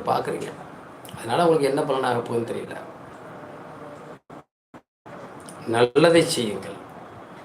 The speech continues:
கண்டிப்பா வாழ்வீங்க. இந்த சனியுடைய தாக்கத்திலிருந்து விடுபடுறதுக்கு ஊனமுற்றவர்கள், வறுமை கோட்டில் இருக்கக்கூடிய,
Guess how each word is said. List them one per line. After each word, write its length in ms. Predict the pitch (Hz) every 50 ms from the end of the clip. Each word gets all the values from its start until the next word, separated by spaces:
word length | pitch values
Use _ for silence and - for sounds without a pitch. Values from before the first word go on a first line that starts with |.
| - - - - - - - - - - - - - -
கண்டிப்பா 420 | - 127 131 143 139 143 147 131
வாழ்வீங்க. 360 | 117 104 98 95 92 95 - - - - - - - - - - - - - - - - - - - - - - - - - - - - - - - - - -
இந்த 180 | 170 160 156 156 -
சனியுடைய 460 | - 147 160 214 226 220 202 196 175
தாக்கத்திலிருந்து 760 | - - 151 160 175 175 196 190 190 175 170 170 165 151 135 143
விடுபடுறதுக்கு 720 | 160 156 160 160 147 139 139 135 - - 160 160 160 - - - - - - - - - - - - - - -
ஊனமுற்றவர்கள், 880 | 123 135 160 185 185 170 151 143 - - - 117 107 107 - - - - - - - - - - - - - - - - - - - - - - - - - - - - - - -
வறுமை 340 | - 131 151 170 190 202 185
கோட்டில் 300 | - 175 170 - 175 143
இருக்கக்கூடிய, 580 | - - 123 - 135 120 120 123 139 143 -